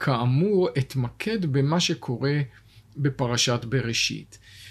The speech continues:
אה, זה נושא שהוא בעיניי באמת דרמטי, אולי המסר החשוב ביותר של התורה,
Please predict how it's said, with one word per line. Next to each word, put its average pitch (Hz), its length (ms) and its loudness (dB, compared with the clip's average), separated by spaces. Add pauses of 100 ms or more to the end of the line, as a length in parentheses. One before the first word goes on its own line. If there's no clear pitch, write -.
(160)
אה, 131 200 0 (180)
זה 151 200 -4
נושא 170 280 2
שהוא 180 200 2
בעיניי 143 360 4
באמת 139 440 0 (100)
דרמטי, 131 520 2
אולי 123 240 0
המסר 135 360 0
החשוב 127 440 -2
ביותר 123 440 0
של 123 220 -2
התורה, 110 400 -4